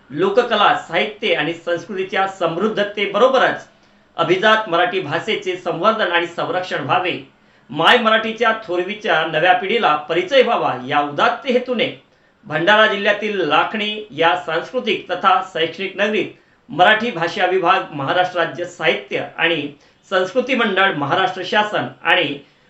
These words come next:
मुक्ताई बहुद्देशीय शिक्षण संस्था दिघोरी नानोरी, तालुका लाखणी, जिल्हा भंडारा यांच्या संयुक्त विद्यमाने दोन दिवसीय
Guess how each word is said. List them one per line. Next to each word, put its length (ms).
मुक्ताई 500
बहुद्देशीय 800
शिक्षण 400
संस्था 480
दिघोरी 500
नानोरी, 460
तालुका 360
लाखणी, 440
जिल्हा 300
भंडारा 560
यांच्या 420
संयुक्त 380
विद्यमाने 540
दोन 420
दिवसीय 400